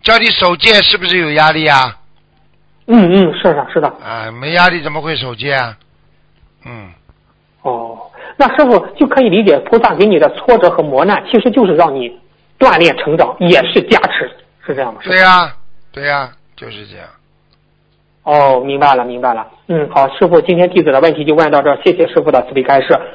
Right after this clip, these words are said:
Speaker 2: 师父再见，
Speaker 1: 好，
Speaker 2: 师父。
Speaker 1: 好，再见。嗯。喂，你好。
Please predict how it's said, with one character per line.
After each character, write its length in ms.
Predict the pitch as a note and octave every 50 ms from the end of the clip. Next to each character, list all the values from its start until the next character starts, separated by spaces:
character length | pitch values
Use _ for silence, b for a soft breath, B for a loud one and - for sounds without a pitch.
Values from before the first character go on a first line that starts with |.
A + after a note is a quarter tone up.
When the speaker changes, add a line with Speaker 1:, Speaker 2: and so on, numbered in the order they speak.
| - -
Speaker 2:
师 80 | -
父 100 | - D3
再 140 | B2+ D#3 D3
见， 200 | C#3 D3+ D#3 - - - -
Speaker 1:
好， 120 | - B2
Speaker 2:
师 60 | B2
父。 40 | B2
Speaker 1:
好， 40 | C3
再 120 | C3+ C3 A#2+
见。 280 | A#2 B2+ B2+ A#2 G#2 _ _ _ _ _
嗯。 80 | G#2 G#2 G#2 - - _ _ _ - - _ _ _ _ _ B4 A4+ _ - B4+ - _ - - - _ - F#4 _ _ _ _ _ _ - - - - - - - - - - - - - - - _ - - _ _ _ _ - - - - _ - - - _ _ _ _ _ - - G#2+ - - - - - - - - - - - - - - - - - -
喂， 140 | C#3 D3
你 160 | D#3+ F3 F#3 F3+
好。 500 | D#3 D#3 D#3 E3 F3 F3+ F#3+ F3+ D#3